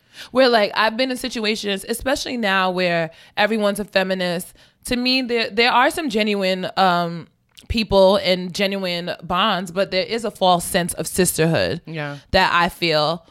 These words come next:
Speaker 1: happens sometimes, and people wanna pretend like they're looking out for you, or they wanna pretend that they're gonna do something, and they really don't. Like, they're not really being helpful. They withhold information. They're real funny about contacts. They wanna put themselves in the situation so that they know that,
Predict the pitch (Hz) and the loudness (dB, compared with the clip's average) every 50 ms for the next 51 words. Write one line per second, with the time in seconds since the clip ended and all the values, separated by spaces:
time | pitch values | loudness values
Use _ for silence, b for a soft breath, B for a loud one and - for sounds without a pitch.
0 | b b b b b b 202 208 175 180 - 180 175 - 180 180 - 185 160 160 | b b b b b b -2 -2 -2 -2 -2 -4 -6 -6 -8 -6 -4 -4 -2 -2
1 | 165 175 - - - 196 185 185 - - 220 - 220 190 190 180 180 - 185 156 | -4 -4 -6 -4 -2 -2 -2 -2 -4 -4 -2 -2 0 0 0 -2 -2 -4 -6 -6
2 | - - - 269 277 277 240 208 214 185 180 175 165 - 170 160 165 151 156 - | -6 -4 -2 0 0 2 0 0 0 -2 -2 -2 -4 -6 -6 -6 -6 -6 -6 -6
3 | - 151 160 156 165 - - 175 185 170 147 175 190 196 190 180 170 - - 175 | -8 -8 -6 -6 -6 -2 -2 -2 -2 -2 -4 -6 -6 -4 -4 -6 -8 -10 -12 -14
4 | - - - 233 226 226 208 175 175 170 165 175 - 185 180 170 185 175 185 170 | -12 -6 -2 0 0 0 -2 -6 -10 -8 -10 -8 -6 -6 -6 -6 -6 -6 -6 -6
5 | 180 185 - 185 160 160 - 165 - - 202 208 202 196 196 180 208 202 190 180 | -8 -8 -6 -8 -8 -8 -8 -8 -6 -6 -4 -2 -2 -2 0 0 0 0 0 -2
6 | 165 151 185 185 170 123 - - 165 165 196 190 190 196 196 185 - 151 151 170 | -4 0 0 2 2 0 -2 -4 -4 -4 -4 -4 -2 -2 -2 -2 -2 -6 -8 -4
7 | 196 190 185 170 156 123 143 139 139 147 165 143 131 - - 85 85 - B B | -4 -4 -4 -4 -6 -10 -10 -10 -8 -6 -6 -6 -6 -6 -8 -10 -12 -12 B B
8 | B B B 202 190 190 175 - - 214 196 185 - 185 180 - 165 170 190 208 | B B B -4 -2 -2 -4 -4 -2 -2 -2 -2 -2 -6 -8 -8 -4 -2 0 0
9 | 202 - - 214 190 185 185 - B B B - 202 196 202 214 185 - - - | 0 0 -2 -2 0 -2 -2 -4 B B B -2 -2 2 2 2 2 2 2 0
10 | 202 196 190 190 185 - 160 143 - - - 220 208 196 196 202 - - 196 185 | 0 0 0 -2 0 0 0 0 -2 -4 -2 0 0 2 0 0 -2 0 2 2
11 | 185 180 185 - - - B B B B 214 214 214 202 190 170 - - 247 - | 2 2 0 -4 -10 -14 B B B B 0 2 2 0 0 -2 -2 -4 -2 -2
12 | 208 196 208 202 - 196 190 175 180 165 165 - - b b b b b _ 247 | -4 -4 -4 -2 0 0 2 2 2 0 -4 -8 -18 b b b b b _ 0
13 | 240 226 226 - - - - 233 - 220 196 185 208 226 226 - - 220 214 208 | 0 0 0 -2 -2 -4 -6 -6 -4 -4 0 2 2 2 2 2 0 0 0 0
14 | 214 - 190 185 180 185 202 208 208 202 196 196 180 - | 0 0 0 0 2 2 0 2 4 4 4 4 2 0